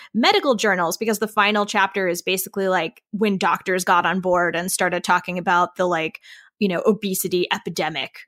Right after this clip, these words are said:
or whatever they call it now. So there was this idea that she says that came about in the Enlightenment. So again, like, let's say sixteen, seventeen hundreds, that fatness was evidence of, quote, "savagery and racial inferiority."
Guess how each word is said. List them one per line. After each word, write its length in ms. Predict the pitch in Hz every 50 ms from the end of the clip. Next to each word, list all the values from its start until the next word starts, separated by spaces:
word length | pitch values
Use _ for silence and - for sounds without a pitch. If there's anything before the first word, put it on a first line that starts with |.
| _ -
or 320 | 175 139 131 117 131 - -
whatever 420 | - 92 85 87 87 101 120 127 101
they 100 | - -
call 220 | - - 110 92
it 40 | - -
now. 160 | 175 147 208 - - - - - - - - - -
So 800 | - - - - 254 254 247 233 233 226 226 220 214 208 - - _ _
there 360 | 202 185 - 240 247 269 269
was 200 | 277 320 285 277
this 280 | - 277 254 254 - - -
idea 520 | 214 214 214 185 175 214 220 220 202 196
that 160 | 190 170 - -
she 160 | - 214 202
says 480 | - - 196 196 190 196 190 180 - - -
that 160 | 202 208 -
came 160 | - 233 226
about 220 | 220 202 208 - -
in 40 | 202
the 120 | 185 175
Enlightenment. 800 | 170 180 180 190 233 359 370 - 214 190 175 165 160 175 196 -
So 260 | - - - 220 208
again, 320 | 202 202 202 180 180 180 180
like, 400 | 180 170 165 180 175 - - _ _ _ -
let's 140 | 202 208 -
say 100 | 185 175
sixteen, 560 | - - - - 202 185 - - 196 180 180
seventeen 380 | - 185 180 175 - - 165
hundreds, 480 | - 135 156 - 117 139 190 214 - - - - - - - - -
that 320 | 196 208 190 185 - -
fatness 500 | - - 180 185 - - 214 202 196 -
was 220 | 214 208 196 190 190 -
evidence 380 | 214 208 196 196 202 196 190 -
of, 200 | - 202 185 -
quote, 380 | - - 220 208 202 185 - - - - -
"savagery 1000 | - - - - - 208 185 247 320 302 277 196 190 196 202 185 180 185 170 175 - - - -
and 180 | 226 226 196
racial 320 | 202 196 196 196 - 202 185
inferiority." 920 | 185 180 - 180 160 160 151 135 127 95 69 69 - 64 57 57 - -